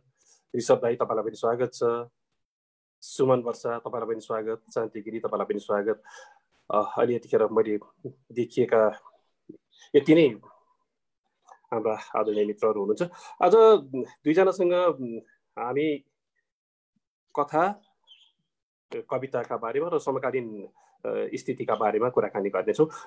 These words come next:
म सुरुमा मन्जु काँचुरी तिवारीतर्फै जान चाहन्छु। उहाँ डिल्ली बजारमा जन्मनु भएको काठमाडौँमा, दुई हजार चार सालमा जन्मनु भएको हो। अ, उहाँको ब्याकग्राउन्ड हेर्दा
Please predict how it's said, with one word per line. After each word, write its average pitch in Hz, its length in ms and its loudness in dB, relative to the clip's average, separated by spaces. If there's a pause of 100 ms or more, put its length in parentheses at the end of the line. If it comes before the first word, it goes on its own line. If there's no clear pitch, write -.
म 170 320 8 (300)
सुरुमा 147 640 4
मन्जु 131 300 -4
काँचुरी 123 360 -6
तिवारीतर्फै 110 500 -6
जान 104 400 -6
चाहन्छु। 104 380 -4
उहाँ 147 180 4
डिल्ली 139 180 2
बजारमा 120 340 4
जन्मनु 104 280 -4
भएको 92 280 -10
काठमाडौँमा, 95 640 -14
दुई 98 60 -6
हजार - 160 -8
चार 101 180 -6
सालमा 101 260 -6
जन्मनु 98 300 -8
भएको 98 340 2
हो। - 0 - (400)
अ, 127 40 4
उहाँको 135 880 2 (640)
ब्याकग्राउन्ड 139 360 -2
हेर्दा 127 400 -6